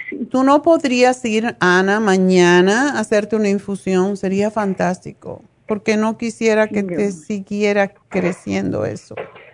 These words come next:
Speaker 1: Sí. ¿En Burbank es que van a estarlas haciendo?
Speaker 2: Sí, porque si no, hasta dentro de dos semanas. Y yo sé que tienen espacio
Speaker 1: Ah, sí.
Speaker 2: ahora. Infusión, em,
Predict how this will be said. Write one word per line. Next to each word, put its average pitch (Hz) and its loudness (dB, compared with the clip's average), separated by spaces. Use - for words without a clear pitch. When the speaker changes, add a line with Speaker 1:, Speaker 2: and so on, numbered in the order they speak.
Speaker 1:
Sí. 190 -2
¿En 202 2
Burbank 233 2
es 220 -2
que 233 0
van 208 0
a 220 -2
estarlas 226 -2
haciendo? 254 -2
Speaker 2:
Sí, 160 0
porque 220 2
si 233 -2
no, 240 2
hasta 262 2
dentro 208 0
de 185 2
dos 185 0
semanas. 170 0
Y 202 -2
yo 220 2
sé 226 -2
que 226 0
tienen 208 0
espacio 190 2
Speaker 1:
Ah, - 6
sí. 170 6
Speaker 2:
ahora. 170 4
Infusión, 220 0
em, 185 2